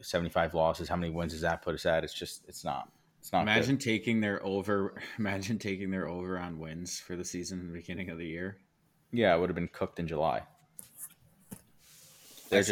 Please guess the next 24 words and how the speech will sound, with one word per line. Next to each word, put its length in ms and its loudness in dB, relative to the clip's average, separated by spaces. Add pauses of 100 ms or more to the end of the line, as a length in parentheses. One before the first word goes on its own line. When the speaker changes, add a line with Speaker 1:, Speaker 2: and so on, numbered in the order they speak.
Speaker 2:
saw 80 2
a 40 0
stat 580 -4
for, 340 -2
for 180 -6
them. 320 -2
This 220 -2
was, 120 -6
like, 200 -6
maybe 320 -4
a 80 -6
week 240 -10
or 60 -16
two 240 -10
ago. 360 -8
It 60 -12
was, 180 -16
they 200 -8
needed 300 -6
to 60 -6
go 140 -6
thirty-five 680 -8
and 120 -16
three 360 -8